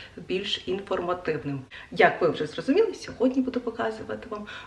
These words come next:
колекцію своїх сумок дві тисячі двадцять п'ятого року, тому що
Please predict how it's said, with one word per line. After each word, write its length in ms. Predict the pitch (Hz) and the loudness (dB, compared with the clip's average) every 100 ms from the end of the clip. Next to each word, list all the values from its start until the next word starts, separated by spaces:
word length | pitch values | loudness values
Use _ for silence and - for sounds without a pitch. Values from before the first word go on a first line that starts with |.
| - | -8
колекцію 500 | - 160 180 - 165 | 0 0 0 -4 -8
своїх 520 | - 165 175 180 - | -6 -6 -4 -6 -8
сумок 540 | - 262 320 302 254 - | -2 2 2 4 2 0
дві 120 | 165 | -4
тисячі 380 | 196 208 214 - | -2 -2 -6 -8
двадцять 400 | - 165 - - | -6 -8 -8 -6
п'ятого 420 | 165 - 170 214 | -6 -6 -6 -2
року, 260 | 370 - - | 0 -2 -4
тому 240 | 226 254 | 4 4
що 200 | 254 | 4